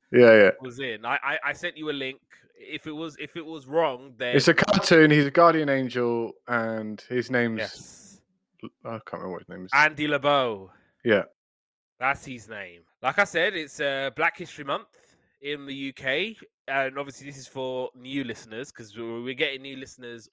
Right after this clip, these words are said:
Speaker 2: all the time. And obviously O G listeners will know by now, October in the U K is, uh,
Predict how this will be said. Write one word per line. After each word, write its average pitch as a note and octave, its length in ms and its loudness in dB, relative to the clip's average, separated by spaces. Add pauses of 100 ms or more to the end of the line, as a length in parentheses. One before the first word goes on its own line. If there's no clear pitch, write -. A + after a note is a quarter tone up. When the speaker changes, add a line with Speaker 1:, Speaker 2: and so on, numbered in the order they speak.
Speaker 2:
all D3+ 240 -4
the C3 120 -14
time. B2 580 -2 (760)
And B2 600 2
obviously A#2+ 520 -14
O C3+ 200 -12
G B2+ 180 -14
listeners B2 400 -18
will C#3+ 160 -14
know C#3 320 -6
by C3 240 0
now, C#3+ 420 -4
October C3 640 -6
in B2 200 -14
the A2+ 80 -16
U C3 220 -12
K B2+ 400 -4 (760)
is, C#3 400 -4
uh, C3 340 -2